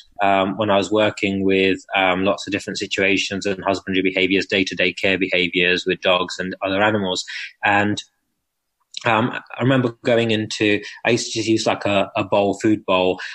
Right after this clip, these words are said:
um, or a pot of, um, like, a little container of food. And if we taught the dog to show calm behaviors around the food at the beginning, um, then you wouldn't have to worry about them jumping in the pot, et cetera. So,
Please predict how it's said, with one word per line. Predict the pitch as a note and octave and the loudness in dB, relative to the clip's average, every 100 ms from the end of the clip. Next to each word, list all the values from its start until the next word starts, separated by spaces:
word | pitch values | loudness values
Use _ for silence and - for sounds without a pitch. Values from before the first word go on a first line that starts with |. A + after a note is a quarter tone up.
| - | -6
um, | F#2+ F#2+ F#2 F#2+ | 0 2 2 0
or | G2 F#2+ | 0 0
a | |
pot | - A2+ - | 0 0 0
of, | - G2+ | -2 -2
um, | F#2 F#2 | 0 0
like, | E2+ - | -2 0
a | |
little | F#2 F2+ F#2+ F2+ - | 0 2 0 -2 -4
container | G2 G#2 F#2+ F#2 | -2 0 0 -2
of | F2+ | -2
food. | E3+ B2+ F#2+ - _ _ _ _ _ _ _ _ _ - - | 0 2 2 -2 _ _ _ _ _ _ _ _ _ -20 -4
And | A#2 A2+ A2+ | 0 2 2
if | A2+ B2 | -2 -2
we | A2+ | 0
taught | B2 B2 | 0 -2
the | G#2+ | 0
dog | A2+ G2+ F#2+ | 0 0 -4
to | - G2+ F#2+ - _ _ _ _ _ _ _ _ _ - - | -2 0 0 -4 _ _ _ _ _ _ _ _ _ -16 -6
show | - A#2 F#2+ | -2 0 0
calm | - A2 G2+ | 0 0 2
behaviors | G2+ G2+ G2 | 2 2 2
around | F#2+ F#2+ | 0 -2
the | F#2 | -4
food | - G#2 F#2+ - - - G#2+ | -2 0 0 -6 -16 -8 -2
at | |
the | G2+ | -2
beginning, | F#2+ A#2 C3 A2 F#2+ G2+ - - G#2 | 0 2 2 2 -2 -4 -12 -8 0
um, | G2+ G2 | 2 2
then | G2+ G2 | 0 0
you | G2 | 0
wouldn't | G2+ F#2+ | -2 -4
have | - | -2
to | |
worry | G2+ G2 | 2 2
about | F#2+ F#2+ | 0 -2
them | F#2 | 0
jumping | F#2+ F#2 F#2+ | -2 -2 -4
in | F2+ | -4
the | E2+ | -2
pot, | - F2+ | -2 -2
et | - | -2
cetera. | E2+ - F#2 | -4 -2 -4
So, | - G2+ G2 | 0 2 2